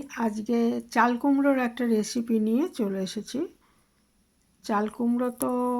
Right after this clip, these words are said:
আমি দেখিয়েছি আগে একটা, এটা গত বছর, ওই ইলিশ মাছের মাথা দিয়ে।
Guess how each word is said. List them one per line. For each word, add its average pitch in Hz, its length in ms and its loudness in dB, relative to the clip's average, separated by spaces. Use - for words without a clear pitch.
আমি 233 300 2
দেখিয়েছি 233 580 -2
আগে 208 320 -4
একটা, 214 360 -8
এটা 214 300 -10
গত 196 240 -8
বছর, 202 440 -6
ওই 190 240 -4
ইলিশ 233 360 2
মাছের 233 280 2
মাথা 214 360 0
দিয়ে। 208 220 -2